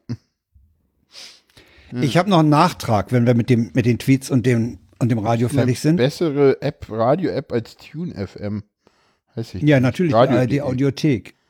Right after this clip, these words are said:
Speaker 1: A R D Audiothek, ja, weiß ich nicht. Äh, machen die auch Livestreaming?
Speaker 2: Da kriegst du von jedem Sender, kriegst du alle vierundsechzig Hörfunkprogramme der Bundesrepublik im Livestream.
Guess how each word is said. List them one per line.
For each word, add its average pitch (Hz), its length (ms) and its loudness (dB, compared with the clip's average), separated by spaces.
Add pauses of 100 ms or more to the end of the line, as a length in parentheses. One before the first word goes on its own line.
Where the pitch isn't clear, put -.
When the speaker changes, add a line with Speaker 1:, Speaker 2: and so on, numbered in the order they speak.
(640)
Speaker 1:
A 101 220 -8
R 98 60 -6
D 113 240 0
Audiothek, 113 840 0
ja, 113 260 2
weiß 139 240 4
ich 110 160 -2
nicht. 110 220 -4
Äh, 107 240 2
machen 117 320 -2
die 127 160 0
auch 117 300 2 (500)
Livestreaming? 226 840 0 (360)
Speaker 2:
Da - 120 0
kriegst - 400 -4
du 175 40 -2
von 139 280 4
jedem 214 560 2
Sender, 147 500 2
kriegst - 300 -8
du 165 80 -4 (100)
alle 220 300 2
vierundsechzig 185 1040 0
Hörfunkprogramme 151 840 0
der 135 100 2
Bundesrepublik 135 880 0
im 117 100 2
Livestream. 107 580 -2